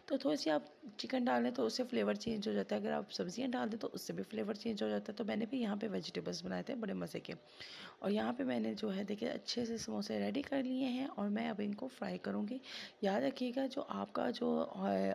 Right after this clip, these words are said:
ऑयल है वो ज़्यादा गर्म ना हो। अगर आप तेज़ गर्म ऑयल में आप इसको डाल देंगे तो ये जल्दी से ब्राउन हो जाएंगे और अन-, वो क्रिस्पी नहीं आएगा, वो कलर नहीं आएगा। तो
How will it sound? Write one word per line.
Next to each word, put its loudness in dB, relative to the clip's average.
ऑयल 2
है 0
वो 2
ज़्यादा -2
गर्म 2
ना 4
हो। 2
अगर 0
आप -2
तेज़ 6
गर्म 4
ऑयल 4
में 0
आप 0
इसको -4
डाल 0
देंगे 0
तो 6
ये 6
जल्दी 4
से 8
ब्राउन 10
हो 8
जाएंगे 8
और 6
अन-, 2
वो 2
क्रिस्पी 0
नहीं 6
आएगा, 4
वो 2
कलर 6
नहीं 2
आएगा। 0
तो 4